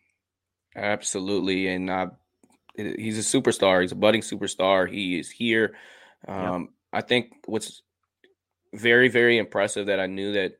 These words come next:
Speaker 1: he wasn't gonna miss out was his, his defensive ability, his ability to switch, his ability to guard bigs, and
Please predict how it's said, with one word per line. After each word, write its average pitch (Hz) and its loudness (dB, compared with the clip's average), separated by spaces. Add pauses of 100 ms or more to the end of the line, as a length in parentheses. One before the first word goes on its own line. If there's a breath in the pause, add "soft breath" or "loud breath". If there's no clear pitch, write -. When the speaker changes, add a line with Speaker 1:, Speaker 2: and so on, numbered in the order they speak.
Speaker 1:
he - -16
wasn't 95 -6
gonna 101 -8
miss 92 -8
out 90 -2
was 98 -2
his, 95 -12 (240)
his 107 -10
defensive 95 -10
ability, 87 -8
his 101 -16
ability 98 -2
to 90 -12
switch, - -10
his 107 -12
ability 98 -2
to 87 -8
guard 90 -2
bigs, 85 -4
and 87 -8